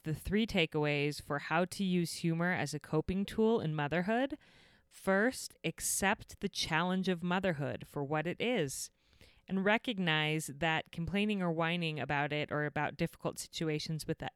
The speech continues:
in motherhood will not make them any easier, will not make them go away. Instead, list your choices and recognize that you're not a victim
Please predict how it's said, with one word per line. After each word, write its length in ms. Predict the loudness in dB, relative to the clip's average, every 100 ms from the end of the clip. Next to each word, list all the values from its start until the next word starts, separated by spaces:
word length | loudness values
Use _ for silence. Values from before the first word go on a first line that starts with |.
| -2
in 240 | 0 2
motherhood 600 | 0 0 -2 -2 -4 -6 -16 -20 -20 _
will 160 | 0 2
not 280 | 4 2 2
make 180 | -2 0
them 180 | 0
any 160 | 2 0
easier, 480 | -2 -4 -2 -2 0
will 140 | -2
not 240 | -2 -2 -2
make 220 | -4 -4
them 180 | -6 -4
go 140 | -2
away. 480 | -2 -4 -6 -6 -8 _ _ -20 -20 _ _ _ -6
Instead, 760 | -4 -4 -2 2 4 4 0 -4
list 600 | -4 2 2 2 -6 0
your 100 | -2
choices 1000 | -2 -4 0 2 2 -4 -6 -8 -10 -12 -14 _ _ _ _ -4
and 440 | 0 0 0 -4 -2
recognize 680 | 0 0 0 2 2 0
that 120 | -2 0
you're 140 | 0
not 240 | 2 0
a 20 | 0
victim 680 | 0 0 0 0 0 -4